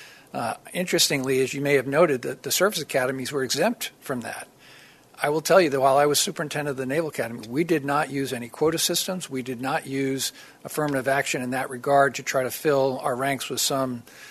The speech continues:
set number of students. Uh, we used a whole person multiple,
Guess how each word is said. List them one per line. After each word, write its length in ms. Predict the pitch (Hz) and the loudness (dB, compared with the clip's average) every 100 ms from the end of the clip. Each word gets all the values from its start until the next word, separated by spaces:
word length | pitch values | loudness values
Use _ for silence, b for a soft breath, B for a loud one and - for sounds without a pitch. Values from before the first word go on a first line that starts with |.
| B | B
set 280 | - 143 - | 4 4 4
number 540 | 143 143 131 123 127 | -2 0 0 -2 -2
of 300 | 139 127 117 | -2 -2 -2
students. 580 | - - 151 90 - - - b b b | -2 0 -2 -2 -4 -4 -6 b b b
Uh, 220 | - 117 139 | -8 -6 -8
we 200 | 127 151 | -4 -2
used 340 | 143 139 - | 0 0 0
a 80 | 143 | 0
whole 160 | 147 135 | 0 0
person 400 | 143 135 - 123 | -2 -2 -2 0
multiple, 600 | 131 156 151 165 180 | 0 -2 -6 -8 -8